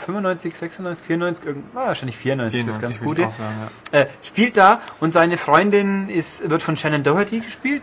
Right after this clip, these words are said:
Speaker 1: die
Speaker 2: Hm.
Speaker 1: man ja aus Beverly Hills neunzig zweihundertzehn kennt zum Beispiel.
Speaker 2: Hübsche,
Speaker 1: Die,
Speaker 2: schöne Frau.
Speaker 1: die Brenda, das kommt auch mal irgendwo als Gag vor. Ich
Speaker 2: Ehrlich?
Speaker 1: hab's vergessen. Ja, ja, ich glaub sogar in dem Film.
Speaker 2: Ah, okay.
Speaker 1: Ähm, ja,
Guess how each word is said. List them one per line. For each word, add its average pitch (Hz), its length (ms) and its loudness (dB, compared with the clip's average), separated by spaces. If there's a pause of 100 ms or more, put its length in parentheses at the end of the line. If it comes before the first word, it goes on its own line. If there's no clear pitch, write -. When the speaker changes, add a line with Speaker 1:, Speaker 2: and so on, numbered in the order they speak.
Speaker 1:
die 165 80 2
Speaker 2:
Hm. 156 60 0
Speaker 1:
man 151 180 0
ja 135 240 4
aus 127 320 -2
Beverly 131 260 0
Hills 160 380 0
neunzig 139 280 -4
zweihundertzehn 127 460 -4
kennt 214 220 -2
zum 208 120 -6
Beispiel. 226 420 -2 (120)
Speaker 2:
Hübsche, 131 280 -6
Speaker 1:
Die, 156 60 -2
Speaker 2:
schöne 147 260 -2
Frau. 113 340 -2
Speaker 1:
die 143 80 -4
Brenda, 170 520 2
das 165 200 -8
kommt 165 180 -6
auch 139 100 -6
mal 139 160 -4
irgendwo 156 220 -2
als 135 180 -2
Gag 127 200 -8
vor. 190 180 -6
Ich 175 60 -8
Speaker 2:
Ehrlich? 156 160 -4
Speaker 1:
hab's 190 80 -8
vergessen. 135 420 -10
Ja, 127 140 -6
ja, 147 180 -4
ich - 180 -16
glaub - 280 -2
sogar 156 160 -2
in 147 80 -4
dem 151 120 -6
Film. 139 300 -4 (280)
Speaker 2:
Ah, 151 80 -10
okay. 120 100 -10 (400)
Speaker 1:
Ähm, 135 300 4 (380)
ja, 151 140 0